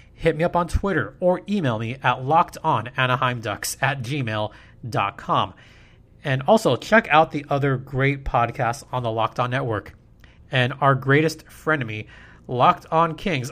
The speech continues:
I do appear on Locked On Kings this week, so be sure to check that out. I had a pretty fun conversation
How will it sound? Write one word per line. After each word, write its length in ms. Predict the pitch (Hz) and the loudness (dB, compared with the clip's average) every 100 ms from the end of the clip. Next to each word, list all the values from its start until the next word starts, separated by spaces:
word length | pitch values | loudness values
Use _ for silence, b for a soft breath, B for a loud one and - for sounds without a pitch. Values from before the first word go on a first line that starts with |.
| - | 0
I 100 | 147 | 0
do 220 | 147 196 | 2 0
appear 380 | 196 - 185 180 | -2 -2 -2 -2
on 360 | 151 151 139 | 0 -2 0
Locked 300 | 127 143 - - | 0 0 -2 -4
On 240 | 147 143 139 | 0 0 -4
Kings 420 | - 147 143 123 | -6 -6 -4 -2
this 220 | 135 135 | -4 -2
week, 280 | 135 143 - | -4 -4 -4
so 220 | - 131 | -4 -2
be 180 | 117 147 | 0 0
sure 200 | 139 139 | 0 -2
to 60 | |
check 260 | 131 143 135 | 0 -2 0
that 140 | 127 | 4
out. 280 | 143 165 - B B B B | 8 6 4 B B B B
I 120 | 139 | 2
had 200 | 135 143 | 4 4
a 100 | 135 | 2
pretty 380 | - - 208 196 | 0 2 2 2
fun 360 | 190 - 160 160 | -4 0 0 0
conversation 840 | - 156 147 139 131 123 127 131 | 0 0 2 0 0 0 -4 -6